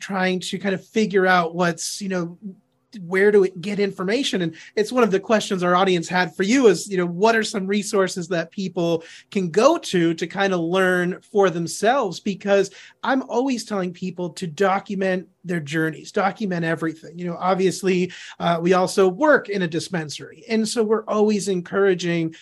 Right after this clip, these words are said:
our guests to write down what time you started your session and how much you had. And, like, we'll dial it in with you over time, but I can't make any promises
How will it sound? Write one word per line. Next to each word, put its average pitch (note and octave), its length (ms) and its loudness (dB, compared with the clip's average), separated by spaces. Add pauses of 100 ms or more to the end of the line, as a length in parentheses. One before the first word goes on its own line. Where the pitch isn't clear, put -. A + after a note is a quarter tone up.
(180)
our F#3 160 0
guests G3 800 0
to G3 420 6 (1040)
write C4 200 0
down C#4 220 -2
what B3 160 0
time B3 500 0
you G#3+ 140 0
started G#3+ 440 4
your G3 120 2
session E3+ 460 -4
and E3+ 120 -4
how A#3 160 0
much A#3 300 -2
you A#3 100 0
had. E3+ 420 0
And, D#3+ 160 -2 (220)
like, F#3 180 2
we'll B3+ 320 0
dial A3+ 380 2
it G#3 100 4
in G#3 360 4
with A#3 240 -2
you G3 420 2
over G3 320 4
time, A#3 680 -2
but F#3+ 260 0
I F#3+ 100 0
can't G#3+ 380 -4
make G3 200 -2
any F#3 220 0
promises F3+ 1000 0